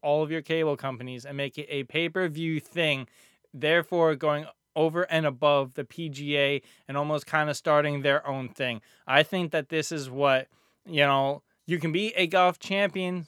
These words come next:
so much as, as Tiger Woods was, and then he has the fall down and then the come up,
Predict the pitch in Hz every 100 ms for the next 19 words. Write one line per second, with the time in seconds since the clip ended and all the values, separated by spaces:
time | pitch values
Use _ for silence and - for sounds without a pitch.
0 | _ - 170 156 156 190 - - - 147
1 | 151 160 147 - 165 156 151 135 139 156
2 | 147 139 143 143 135 143 139 - 131 147
3 | 143 143 151 160 135 143 131 127 135 123
4 | 147 143 156 165